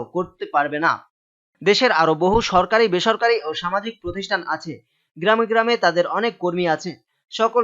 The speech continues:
প্রতিষ্ঠান তাদের কর্মীদের এই দুর্যোগ রোধে নামিয়ে দিতে পারে। মহা দুর্যোগের সঙ্গে লড়াই করে যান বাঁচালাম, কিন্তু বাঁচতে গিয়ে সর্বশান্ত হলাম, পথের ভিখারি হলাম, যা কিছু পুঁজি সব গেল, তার উপায় কি হবে?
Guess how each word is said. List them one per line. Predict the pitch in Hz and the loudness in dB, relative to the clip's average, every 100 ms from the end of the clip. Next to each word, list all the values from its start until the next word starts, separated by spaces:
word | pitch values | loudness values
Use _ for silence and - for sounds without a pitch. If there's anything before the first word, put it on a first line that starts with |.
| - | -2
প্রতিষ্ঠান | 190 202 220 233 | -4 -4 -2 -2
তাদের | 208 165 165 | -2 -2 -2
কর্মীদের | 175 196 226 233 214 | -4 -4 -2 -2 0
এই | 160 147 | -2 -2
দুর্যোগ | 175 180 220 214 | -4 -2 -2 -2
রোধে | 226 233 | -2 0
নামিয়ে | 175 170 185 160 | 0 2 0 0
দিতে | 170 | 0
পারে। | 160 170 156 - _ _ - | 0 0 -2 -8 _ _ -2
মহা | 196 226 | 2 4
দুর্যোগের | 185 190 220 226 220 | 2 -2 -2 -2 -2
সঙ্গে | 226 233 226 | -2 0 2
লড়াই | 165 175 220 | 4 4 4
করে | 220 233 233 | 2 2 0
যান | 165 175 175 | 2 0 2
বাঁচালাম, | 170 180 220 226 226 - | 2 2 2 -2 -2 -10
কিন্তু | 185 196 156 | -8 -8 0
বাঁচতে | 160 165 147 | 2 2 -6
গিয়ে | 220 226 139 | -8 -6 -6
সর্বশান্ত | 117 175 190 170 160 160 | -6 -8 -6 -6 -6 -4
হলাম, | 156 165 - _ _ _ _ 196 | 0 0 -2 _ _ _ _ 0
পথের | 214 240 | 2 0
ভিখারি | 190 185 190 185 | 0 0 0 0
হলাম, | 170 175 117 - _ _ | 2 0 0 -8 _ _
যা | 147 196 | -2 0
কিছু | 208 233 233 - | 0 -8 -8 -6
পুঁজি | 196 220 233 | -6 -4 -2
সব | 190 147 143 | -2 -2 -2
গেল, | 202 233 | 0 0
তার | - 160 - | 2 0 0
উপায় | 175 175 220 | -8 2 2
কি | 208 175 | 2 0
হবে? | 156 151 | 0 0